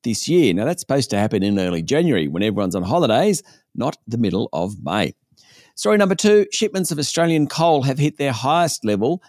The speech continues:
since Beijing banned imports in twenty twenty, potentially adding pressure to domestic energy prices. The ban ended at the start of this year, and China's appetite for the high-quality coal supplied by Australia is gaining momentum amid concerns that rising domestic Chinese production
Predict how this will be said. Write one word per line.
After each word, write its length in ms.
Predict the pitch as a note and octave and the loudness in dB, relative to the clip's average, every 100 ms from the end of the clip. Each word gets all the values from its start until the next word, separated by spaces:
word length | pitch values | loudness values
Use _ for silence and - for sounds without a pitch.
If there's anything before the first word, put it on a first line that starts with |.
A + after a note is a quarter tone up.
| _ | _
since 220 | - A2+ | -6 -4
Beijing 680 | - A2 C#3 A#2+ A#2+ C3+ D#2 | -2 0 2 2 0 0 -2
banned 440 | G#2 A#2 A#2+ - | -2 0 0 -2
imports 480 | C#3 D#3+ G#2+ G#2 - | -2 0 0 0 0
in 100 | C#3+ | -4
twenty 300 | - G#2 G2 | -2 -2 -2
twenty, 420 | - G3 G#3 F#2+ - _ _ | -2 0 2 0 -4 _ _
potentially 580 | _ A#3 A#3 - F2 - | _ -6 -4 -4 -4 -4
adding 240 | G2 F#2+ | -2 -2
pressure 380 | F2 G2+ F#2 C3+ | -2 -2 -2 -4
to 260 | - F#2+ G2+ | -4 -4 -2
domestic 500 | G2+ E2 F#2 F2 - - | -2 -4 -4 -6 -8 -8
energy 300 | E2+ E2 F#2+ | -6 -4 -4
prices. 560 | A#2+ D3 F3 B2+ F2 - - - - | -2 0 2 0 -2 -6 -18 -20 -12
The 80 | |
ban 320 | - G3+ F#3+ - | -2 0 0 0
ended 300 | D3+ E3+ D3 | 2 2 2
at 100 | C3 | -2
the 60 | A2 | -4
start 280 | - C#3+ B2 | 0 0 0
of 60 | |
this 200 | A2+ - | -2 -2
year, 220 | G2 G#2 | 0 0
and 140 | F3+ C#3 | 0 -4
China's 340 | C3 C#3 A2+ | -2 -2 0
appetite 460 | C#3+ D3 A#2+ A2 - | 0 -2 0 0 0
for 60 | |
the 100 | G#2 | -2
high-quality 580 | G#2+ B2 A2+ B2 A2+ G#2+ | 0 0 -2 -2 -2 -2
coal 260 | - A2 A2 | -4 -2 -2
supplied 460 | - G2 G#2 G#2+ | -4 -6 -2 -2
by 160 | G2 F2+ | 0 0
Australia 640 | F2 - D3 F3 G2 F#3 - - _ - | 0 -2 0 2 2 -2 -4 -16 _ -10
is 140 | A#2 | -8
gaining 380 | C3 B2+ B2+ A#2 | -2 2 2 2
momentum 580 | G#2 G#2 E3+ E3 C#3+ F3 | 2 2 2 2 -2 -2
amid 300 | G#2+ B2+ F#3 | -2 -2 -2
concerns 540 | B2+ G#2+ A2 G2+ G#2 | -2 -2 0 -2 -2
that 140 | G#2 - | -4 -4
rising 420 | G2+ A#2+ C3 B2 | 0 0 0 0
domestic 440 | G2+ B2+ B2+ - | 0 -2 -4 -8
Chinese 460 | - A#2+ G#2 C#3 G3+ | -8 -4 0 0 0
production 580 | - E2+ E2+ - C#3+ | -2 -2 -2 -2 -2